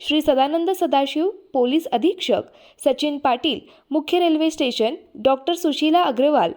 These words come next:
संपादक सुरेश माडकर उपस्थित होते. प्राध्यापक आनंदगिरी हे योग व्यायाम अध्यात्माचे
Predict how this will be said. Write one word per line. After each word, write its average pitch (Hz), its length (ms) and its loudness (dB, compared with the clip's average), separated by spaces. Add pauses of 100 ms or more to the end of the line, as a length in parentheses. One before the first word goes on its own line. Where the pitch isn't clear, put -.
(140)
संपादक 233 420 2 (280)
सुरेश 294 380 0
माडकर 247 420 0 (140)
उपस्थित 233 460 -4
होते. 208 320 -4 (540)
प्राध्यापक 302 580 2
आनंदगिरी 285 640 0
हे 330 180 0
योग 247 300 2
व्यायाम 262 380 2
अध्यात्माचे 247 760 -2